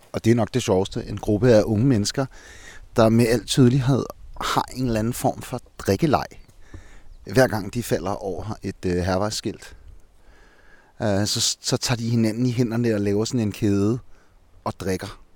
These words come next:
Og det er jo egentlig, øh, sådan lidt pudsigt, fordi de er jo tydeligvis sådan outdoor mennesker. Det kan man se på deres, øh, påklædning. De har det rigtige på. De har,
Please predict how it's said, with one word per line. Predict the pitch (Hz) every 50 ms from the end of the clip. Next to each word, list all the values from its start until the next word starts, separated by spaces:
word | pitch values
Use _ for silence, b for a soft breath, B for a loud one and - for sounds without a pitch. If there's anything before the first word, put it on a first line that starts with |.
| - - -
Og | - 101 -
det | 123
er | 117
jo | 110
egentlig, | 113 117 127 127 135 127 120 117 117
øh, | 107 98
sådan | - - 110 107 110
lidt | 107 101 110 120 104
pudsigt, | - - 127 120 - 139 123
fordi | - 123 90 107
de | 101 87 -
er | 107
jo | 98
tydeligvis | - - - 175 180 185 175 165 117 104 107 104
sådan | - - 107 98 101 -
outdoor | - - - 107 - - - 123 110 101 98 98 95 - - B B B B B B B B B B B B B
mennesker. | B 101 95 92 87 - - 110 98 95 - - _ _ - -
Det | - 95
kan | 104 101
man | 92 - -
se | - - 90
på | 73 98
deres, | 95 98 90 90 - -
øh, | 90 82 82
påklædning. | - - 92 87 - - 104 95 95 101 92
De | 92
har | 98 95
det | 95 90
rigtige | 90 87 - 117 110
på. | 87 - 107 101 87 92
De | 104 101
har, | 95 98 101 90 85